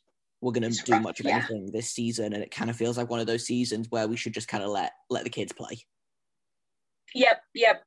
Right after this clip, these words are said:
Speaker 2: I would not be upset in the slightest to see,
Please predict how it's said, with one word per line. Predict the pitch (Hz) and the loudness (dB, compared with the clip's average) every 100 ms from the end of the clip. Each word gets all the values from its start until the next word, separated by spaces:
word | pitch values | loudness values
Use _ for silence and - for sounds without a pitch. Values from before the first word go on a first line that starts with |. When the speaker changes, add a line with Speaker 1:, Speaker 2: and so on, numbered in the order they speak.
| - | 6
Speaker 2:
I | 208 220 | 8 10
would | 233 220 | 8 8
not | 202 202 196 | 8 6 6
be | - 214 208 208 - _ _ _ _ - | 4 6 6 4 0 _ _ _ _ 4
upset | 214 - - 202 214 _ _ - | 4 4 6 8 6 _ _ 0
in | 208 | 2
the | 190 | 2
slightest | - 185 185 233 247 - | 4 6 8 8 4 2
to | 214 | 0
see, | - 226 214 208 202 | 2 4 6 6 2